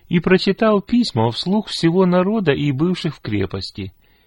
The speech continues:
и убоялись все великим страхом, услышав, что царь дал ему власть набирать войско. А бывшие в крепости выдали Иоаннафану заложников,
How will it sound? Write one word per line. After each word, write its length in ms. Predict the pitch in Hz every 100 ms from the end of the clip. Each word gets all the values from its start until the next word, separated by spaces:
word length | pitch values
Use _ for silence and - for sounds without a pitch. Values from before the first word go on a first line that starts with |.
| _ _
и 120 | 123
убоялись 800 | 147 135 139 135 185 208 123 - 110
все 360 | - - 196
великим 440 | 175 110 135 147 147
страхом, 640 | - 139 147 139 101 98 - _ _ _
услышав, 680 | - 117 - 139 190 - 104
что 200 | - 123 110
царь 460 | - 165 190 131
дал 320 | 92 139 185
ему 360 | 156 117 110 107
власть 480 | 101 120 175 185 -
набирать 540 | 113 117 120 123 143
войско. 560 | 135 131 123 - - 98 _ _ _ _ _ _
А 160 | - 127
бывшие 440 | 127 208 208 117
в 40 | 104
крепости 720 | - 170 196 170 - 156 147 _ _ -
выдали 500 | 117 156 196 190 185
Иоаннафану 720 | 147 139 139 135 - 175 151
заложников, 840 | 107 107 113 135 127 127 131 120